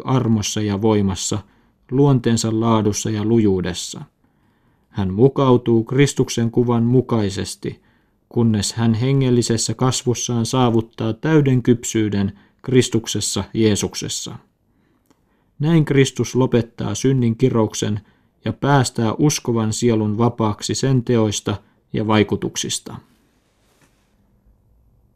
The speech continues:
Kun Pyhä Henki tulee.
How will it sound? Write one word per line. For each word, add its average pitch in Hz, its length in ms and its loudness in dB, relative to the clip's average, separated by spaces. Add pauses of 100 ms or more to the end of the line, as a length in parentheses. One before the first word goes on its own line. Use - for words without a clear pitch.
(1000)
Kun 123 200 2
Pyhä 160 320 2
Henki 139 340 2
tulee. 101 460 -2